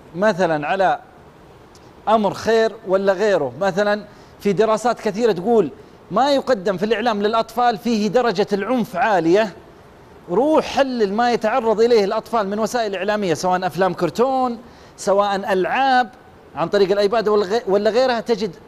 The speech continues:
العنف فيها عالي، فاعرف أنه ينعكس على حياتهم. تريد أن تروج لقيمة طيبة وإيجابية، بثها عن طريق الإعلام. قيمة سلبية لا قدر الله، تبغى تنشر مثلًا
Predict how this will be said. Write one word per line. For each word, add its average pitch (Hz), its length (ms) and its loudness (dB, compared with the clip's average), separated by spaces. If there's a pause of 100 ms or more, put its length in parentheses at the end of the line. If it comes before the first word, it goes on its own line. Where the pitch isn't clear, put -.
(100)
العنف 190 340 -2
فيها 214 180 2
عالي، 226 460 0 (480)
فاعرف 202 500 0
أنه 190 320 0 (220)
ينعكس 175 460 -4
على 175 180 0
حياتهم. 131 420 -2 (640)
تريد 240 360 -2
أن 220 160 0
تروج 240 440 0
لقيمة 214 600 -6 (600)
طيبة 180 580 0
وإيجابية، 226 760 0 (340)
بثها 196 300 0
عن 208 120 -2
طريق 233 240 0
الإعلام. 233 400 0 (640)
قيمة 254 240 -4
سلبية 247 440 0
لا 233 120 0
قدر 247 380 -2
الله، 247 320 2 (540)
تبغى 202 260 2
تنشر 240 320 -4
مثلًا 226 420 -2